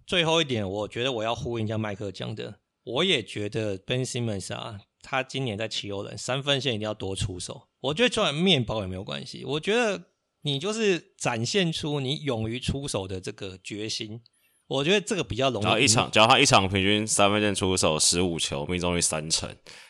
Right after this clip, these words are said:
Speaker 2: 你觉得那时候 Doc Rivers 跟 Joel Embiid 会讲什么？
Speaker 1: 哦。
Speaker 2: 然后战绩，战绩不要到烂，就是战绩比去年差好了，因为他们去年东区第一嘛。
Speaker 1: 他们应该会说
Speaker 2: 然后 Simmons
Speaker 1: At least
Speaker 2: 从善如流，好，你要我投我就投啊。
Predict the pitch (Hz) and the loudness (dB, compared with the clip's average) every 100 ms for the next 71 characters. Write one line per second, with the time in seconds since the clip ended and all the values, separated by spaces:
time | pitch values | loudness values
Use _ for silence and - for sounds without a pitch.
0 | _ 87 95 104 104 98 92 - 95 87 | _ -2 2 4 4 4 2 2 0 0
1 | 82 76 87 85 82 82 82 73 82 82 | 0 -2 -2 -2 -2 0 0 -2 -4 -4
2 | - 64 58 - - - _ _ _ _ | -4 -8 -10 -12 -16 -20 _ _ _ _
3 | - 110 92 - 87 90 95 110 98 92 | -14 -12 -12 -12 -2 0 4 2 2 2
4 | 92 90 - - - 143 143 127 120 117 | 2 2 -2 0 4 6 6 8 8 8
5 | 113 117 90 90 123 117 143 117 120 98 | 6 6 4 2 2 6 4 4 0 0
6 | 85 - 120 90 78 76 - 80 78 76 | 0 2 2 2 0 0 0 0 -2 -8
7 | 76 69 _ _ - 131 143 151 107 107 | -10 -20 _ _ 2 2 4 4 4 4
8 | 110 104 98 90 87 82 82 - - 160 | 2 4 4 2 2 0 -4 -8 -4 0
9 | 139 135 131 131 - 135 90 - 113 110 | 0 0 0 0 -2 0 2 4 6 6
10 | 95 90 82 _ _ _ _ 120 117 113 | 4 2 -4 _ _ _ _ 0 4 6
11 | 131 151 120 101 101 92 98 120 123 156 | 8 6 6 2 4 6 8 8 8 8
12 | 127 107 101 101 95 131 - 95 95 | 6 6 4 4 4 2 2 2 2